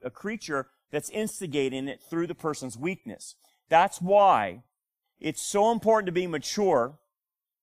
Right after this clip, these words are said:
because the more mature you are, the less you can be used by Satan. The more immature you are, the more potholes you have, and the more they get a foothold in those areas,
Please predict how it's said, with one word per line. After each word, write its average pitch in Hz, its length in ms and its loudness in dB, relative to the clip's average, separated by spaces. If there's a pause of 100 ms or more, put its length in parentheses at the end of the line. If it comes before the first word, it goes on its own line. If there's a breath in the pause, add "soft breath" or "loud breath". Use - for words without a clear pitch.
(720)
because 170 380 4
the 165 80 -2
more 196 180 6
mature 240 360 0
you 175 200 2
are, 139 200 6
the 165 120 4
less 180 280 4
you 185 100 -8
can 180 180 -6
be 175 80 -6
used 156 360 -6
by 151 100 2
Satan. 147 520 -4 (200)
The 156 120 -6
more 180 220 4
immature 226 640 -2
you 156 240 -2
are, 143 260 4 (180)
the 151 140 -6
more 170 300 4
potholes 165 680 2
you 135 140 -8
have, 135 400 4
and 143 120 -2
the 139 60 -2
more 170 200 0
they 170 100 -4
get 156 160 -2
a 139 40 -6
foothold 175 520 0
in 147 120 -2
those 139 200 -6
areas, 160 440 -4